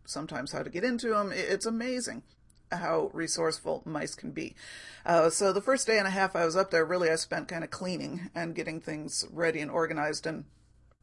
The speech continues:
I believe I tweeted somewhere in there that you can see the beauty of rental, <laughs> you know, vacation rental, 'cause somebody else has it all set up for you. Uh, but we had a really nice weekend, uh, week. My daughter and I were up there by ourselves for most of the week, and we have very similar rhythms. We are,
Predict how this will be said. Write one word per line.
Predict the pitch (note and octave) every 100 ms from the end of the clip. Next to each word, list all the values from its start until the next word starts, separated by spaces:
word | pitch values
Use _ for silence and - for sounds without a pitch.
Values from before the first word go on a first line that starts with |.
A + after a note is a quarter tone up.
| _ - -
I | F#3
believe | F#3+ F#3 E3
I | D#3+
tweeted | - F#3 F3 E3+
somewhere | - E3 E3
in | D#3+
there | E3 D#3+
that | D#3+
you | D#3+ D#3+
can | E3
see | - F3
the | D#3
beauty | D#3+ E3 D#3
of | C#3+
rental, | D#3+ E3 D#3+ D#3+ -
<laughs> | A3+
you | B3+
know, | G3
vacation | G3+ G3 F#3 F3 - D#3+
rental, | D#3+ D#3+ D#3
'cause | - - - - -
somebody | F#3 G3+ G#3+
else | G#3
has | G#3 F#3+
it | F3+
all | F3+
set | F3+ -
up | F#3+
for | - -
you. | - - - - - -
Uh, | E3
but | F#3+ G3+
we | C4
had | B3
a | G#3
really | G3 G3 F3+
nice | D#3 E3 -
weekend, | E3 E3 F3+ E3 -
uh, | -
week. | E3+ F#3 D#3+ -
My | E3 E3
daughter | E3+ F#3+
and | A3
I | F#3
were | F3
up | E3+ E3+
there | E3+
by | E3
ourselves | A3 - E3 -
for | E3
most | E3 -
of | G#3
the |
week, | E3 D#3+ F3+
and | F#3
we | G#3+
have | A3
very | G#3 F#3 G3 G3
similar | G3 F3 E3 D#3+
rhythms. | D3+ D3 D#3 D3
We | - F3+
are, | F3+